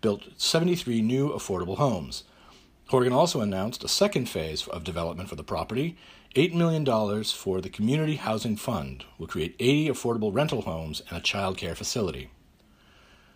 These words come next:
Two new housing developments opened in Vancouver on Friday, with a total of one hundred forty-four supportive housing units.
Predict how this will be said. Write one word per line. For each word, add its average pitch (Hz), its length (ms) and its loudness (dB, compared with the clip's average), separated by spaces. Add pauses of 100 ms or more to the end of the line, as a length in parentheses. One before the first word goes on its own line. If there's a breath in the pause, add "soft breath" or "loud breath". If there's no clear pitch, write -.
(300 soft breath)
Two 208 100 8
new 226 140 10
housing 208 300 8
developments 90 640 0
opened 104 280 -2
in 98 120 0
Vancouver 107 440 0
on 107 100 2
Friday, 165 460 4
with 113 100 -8
a 113 60 -2
total 135 320 2
of 110 100 -2
one 170 120 4
hundred 175 320 4
forty-four 170 480 4
supportive 143 420 2
housing 123 320 2
units. 165 380 -2